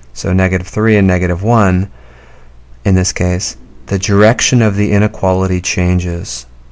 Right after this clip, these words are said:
So if it was greater than, now it's less than. And some people say that we flip the inequality sign.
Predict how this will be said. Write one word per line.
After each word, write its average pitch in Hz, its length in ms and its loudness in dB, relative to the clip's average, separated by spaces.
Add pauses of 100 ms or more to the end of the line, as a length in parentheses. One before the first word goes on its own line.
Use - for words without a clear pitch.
(240)
So - 200 0
if 87 100 -2
it 85 40 -2
was 90 200 -2
greater 104 380 2
than, 120 500 0
now 98 280 2
it's 98 200 -4
less 92 300 -2
than. 85 420 -4 (500)
And 110 140 -2
some 156 160 2
people 160 240 0
say 110 160 0
that 104 160 2
we 98 100 0
flip - 400 -2
the 110 160 0
inequality 98 600 2
sign. 90 500 -2